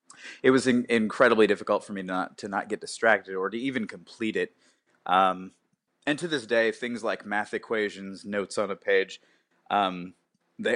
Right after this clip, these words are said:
all run together for me. Nothing really looks right when I look at that.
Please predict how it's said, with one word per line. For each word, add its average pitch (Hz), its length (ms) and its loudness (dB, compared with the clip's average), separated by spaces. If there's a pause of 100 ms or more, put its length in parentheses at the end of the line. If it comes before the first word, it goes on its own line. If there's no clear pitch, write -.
all 120 220 6
run 113 220 0
together 92 340 -4
for 127 180 -12
me. 131 200 -6
Nothing 117 800 -2 (180)
really 107 520 0
looks 92 500 -2
right 92 320 2
when 95 140 -8
I 90 60 -2
look 90 200 -8
at 98 140 -4
that. 90 260 2